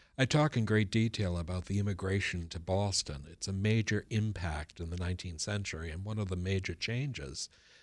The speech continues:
that how we saw Boston not only embracing people of European but Mediterranean cultures. And the surprising thing is, not just Italy, but Sicily especially,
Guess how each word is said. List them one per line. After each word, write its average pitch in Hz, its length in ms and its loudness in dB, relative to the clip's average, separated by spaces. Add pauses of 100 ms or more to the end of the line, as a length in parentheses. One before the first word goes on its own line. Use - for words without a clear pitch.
(120)
that 98 140 -2
how 101 120 4
we 95 160 0
saw 92 280 0
Boston 82 580 -6
not 95 160 -4
only 87 160 0
embracing 82 800 -2 (160)
people 85 340 -2
of 80 300 -4 (640)
European 98 800 2
but 85 220 -12
Mediterranean 92 800 0
cultures. 139 640 -4 (580)
And 127 100 0
the 123 40 2
surprising 151 600 4
thing 151 240 0
is, 82 240 -2
not 135 160 -2
just 113 300 -2
Italy, 104 320 0
but 90 320 -6
Sicily 98 640 2
especially, 82 760 -6